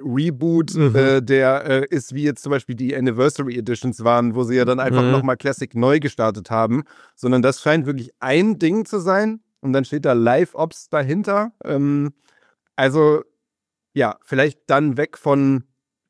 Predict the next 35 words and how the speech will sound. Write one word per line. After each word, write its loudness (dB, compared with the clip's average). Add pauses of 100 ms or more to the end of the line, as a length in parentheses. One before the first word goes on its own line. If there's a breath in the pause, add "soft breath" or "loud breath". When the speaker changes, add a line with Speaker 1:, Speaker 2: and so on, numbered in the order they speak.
(360)
Speaker 1:
klassischen -2 (140)
Erweiterungen, 0
würde -2
vielleicht 0
dann 0
ja 2
dazu -6
sprechen, -4
dass -2
man -4
irgendwie 0 (420 soft breath)
W 2
O 2
W 2
in -2
diesem 0
Stand -2
einfriest -4
und -2
dann 2 (1200)
darauf 2
irgendwie -4
aufbaut, 0
vielleicht -2
mit -4 (300)
kleineren 2
Updates, -2
aber 0
nicht -2
mit 0
großen 0
Expansions -2
oder -6
so, -10
ne? -2